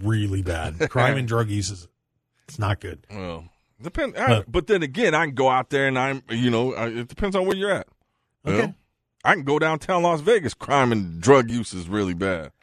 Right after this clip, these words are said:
Speaker 1: Yeah, but not like this. But
Speaker 2: Wait.
Speaker 1: by the way, somebody who is cleaning up and taking everybody's money right now is Cody Rhodes.
Speaker 2: Hmm.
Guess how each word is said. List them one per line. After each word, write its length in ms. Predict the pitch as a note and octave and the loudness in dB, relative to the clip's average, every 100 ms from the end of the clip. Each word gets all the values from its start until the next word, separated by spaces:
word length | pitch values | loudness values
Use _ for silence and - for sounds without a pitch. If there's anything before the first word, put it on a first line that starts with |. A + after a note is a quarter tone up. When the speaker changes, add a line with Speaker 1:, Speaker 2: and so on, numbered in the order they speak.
| _ | _
Speaker 1:
Yeah, 140 | A2 G#2 | -2 0
but 100 | G2+ | 2
not 220 | A2+ A2 | 0 0
like 220 | F#2 D#2+ | -4 -10
this. 260 | E2+ - - _ _ _ _ _ _ _ | -12 -14 -16 _ _ _ _ _ _ _
But 120 | C#3 C3 | -2 2
Speaker 2:
Wait. 80 | |
Speaker 1:
by 100 | D3+ C#3+ | 4 4
the 80 | |
way, 160 | C3 A#2 _ _ C3+ D#3 A#2 | 2 -2 _ _ -20 -10 -2
somebody 440 | - F3 F3+ C3+ | 2 2 2 2
who 280 | A#2 C3+ C3 | 2 2 0
is 400 | A2+ G#2 F#2+ - _ _ _ _ _ | -2 -6 -8 -10 _ _ _ _ _
cleaning 420 | - D3+ D#3+ B2+ | 0 2 2 2
up 280 | B2 A#2+ - - _ _ _ _ _ - | 0 -2 -4 -20 _ _ _ _ _ -4
and 140 | G#2 | 2
taking 260 | A#2 C#3 B2 | 4 4 4
everybody's 420 | A2+ A2 G2 F2 | 2 0 -2 0
money 300 | A2+ C3 G2+ | 2 2 2
right 220 | F2 F2+ | -4 -6
now 260 | F2+ E2+ E2+ - | -8 -10 -12 -14
is 80 | |
Cody 260 | - C3+ G#2+ | 2 2 2
Rhodes. 420 | F2+ G#2 E2+ _ _ _ _ _ _ _ _ _ F2+ | -2 -6 -8 _ _ _ _ _ _ _ _ _ -8
Speaker 2:
Hmm. 200 | F2 | -8